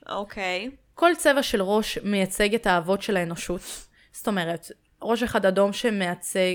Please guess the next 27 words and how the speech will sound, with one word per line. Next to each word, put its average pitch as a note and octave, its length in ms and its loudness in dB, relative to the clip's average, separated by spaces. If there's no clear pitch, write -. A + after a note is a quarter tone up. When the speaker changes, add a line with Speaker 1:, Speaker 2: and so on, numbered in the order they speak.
Speaker 2:
מייצג F#3 420 -4
את G3 120 -6
האירופאים F#3 560 -2
שהם E3+ 220 -6
בני E3+ 260 -6
יפת. C#4+ 320 -6
ראש G#3 200 0
אחד G#3+ 180 -4
צהוב - 320 2
שמייצג F3+ 720 -4
את F#3+ 100 -6
האסייתים F#3 520 -2
שהם E3 220 -8
בני E3 140 -8
ש-, - 180 -10
אה, E3+ 280 -2
בני F3 200 -4
שם. F#3+ 300 -4
Speaker 1:
מהמם. A3 340 -8
Speaker 2:
וראש G#3 800 4
אחד A3 180 -4
שחור E4+ 340 2
שמייצג G3+ 440 -2
את G#3 100 -4
האפריקאים B3+ 640 0
בני F#3+ 180 -2
חם. E3 220 -6